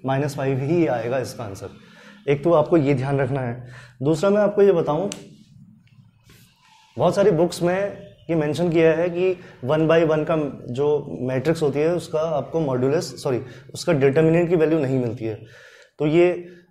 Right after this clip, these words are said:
आपको confusion create नहीं करना है, अपने books के according देखना है कि वन बाय वन matrix का आपको determinate दिया है या नहीं दिया है। बहुत सारे books में ऐसा भी लिखा हुआ है कि उसका determinate नहीं निकाला जाएगा।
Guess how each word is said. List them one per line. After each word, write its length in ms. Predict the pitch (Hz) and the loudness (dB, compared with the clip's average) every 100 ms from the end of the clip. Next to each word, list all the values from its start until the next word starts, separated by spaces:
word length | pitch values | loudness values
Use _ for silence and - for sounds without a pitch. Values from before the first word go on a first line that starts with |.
| - | -4
आपको 320 | 131 165 165 | -2 0 0
confusion 500 | 160 143 147 147 165 | 0 -2 0 0 0
create 320 | 156 151 160 | 2 0 0
नहीं 160 | 131 156 | -2 0
करना 200 | 156 156 | 0 0
है, 60 | 156 | -2
अपने 200 | 156 151 | -2 0
books 320 | 131 139 - | 0 -2 -2
के 120 | 160 | 0
according 320 | 143 143 147 | 0 0 0
देखना 260 | 131 127 139 | -2 -4 -6
है 440 | 135 139 - - - | -8 -10 -14 -12 -2
कि 100 | 147 | 0
वन 220 | 135 143 | 0 2
बाय 140 | 156 | 2
वन 140 | 160 160 | 2 0
matrix 440 | 143 139 - - | -2 -2 -4 -4
का 140 | 156 | -2
आपको 260 | 147 139 147 | 0 0 -4
determinate 560 | 127 127 131 131 139 127 | -2 -2 -2 -2 -2 0
दिया 200 | 131 139 | 0 0
है 160 | 143 | -2
या 100 | 143 | -2
नहीं 180 | 127 123 | -2 -2
दिया 180 | 123 123 | -2 -4
है। 340 | 170 - - | -6 -10 -8
बहुत 200 | 135 156 | -2 0
सारे 140 | 165 160 | 2 0
books 260 | 147 - | -2 -6
में 100 | 165 | -4
ऐसा 240 | 143 131 147 | -4 -2 2
भी 100 | 160 | 2
लिखा 220 | 147 139 | 2 0
हुआ 120 | 139 | -2
है 60 | 156 | -2
कि 80 | |
उसका 180 | 156 165 | -2 -2
determinate 480 | 135 127 139 139 135 | -2 -2 -4 -4 -4
नहीं 140 | 127 | -6
निकाला 300 | 127 123 107 | -6 -6 -8
जाएगा। 280 | 107 104 95 | -8 -8 -12